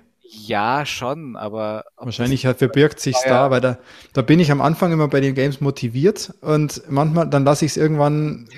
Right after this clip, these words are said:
Speaker 1: Mach
Speaker 2: zu
Speaker 1: das
Speaker 2: späterer
Speaker 1: aber.
Speaker 2: Stunde, lass ich's
Speaker 1: Nee,
Speaker 2: bleiben.
Speaker 1: bei Souls Game, weil so viel Text ist es nicht.
Speaker 2: Okay.
Speaker 1: Aber die ganze Lore und die ganze Story war eigentlich immer schon darüber hauptsächlich erzählt.
Speaker 2: Mhm.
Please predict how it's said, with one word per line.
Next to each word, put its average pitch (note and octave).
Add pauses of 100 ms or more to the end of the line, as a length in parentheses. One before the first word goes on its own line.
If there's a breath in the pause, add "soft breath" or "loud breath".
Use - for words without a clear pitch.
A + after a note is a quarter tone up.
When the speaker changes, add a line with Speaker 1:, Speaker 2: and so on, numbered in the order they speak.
(120)
Speaker 1:
Mach D3
Speaker 2:
zu C#3+
Speaker 1:
das C3+
Speaker 2:
späterer C#3+
Speaker 1:
aber. C3
Speaker 2:
Stunde, C#3+
lass C3
ich's B2+
Speaker 1:
Nee, -
Speaker 2:
bleiben. A#2+
Speaker 1:
bei C#3
Souls D3
Game, D3+ (200 loud breath)
weil C#3
so -
viel -
Text -
ist C#3
es C#3
nicht. G#3 (400)
Speaker 2:
Okay. D3+
Speaker 1:
Aber D3 (120)
die -
ganze D3
Lore C3
und D#3
die C3+
ganze C3
Story C3+
war A#2+
eigentlich B2+
immer C#3+
schon G#2+
darüber G#2
hauptsächlich G#2
erzählt. - (420)
Speaker 2:
Mhm. B2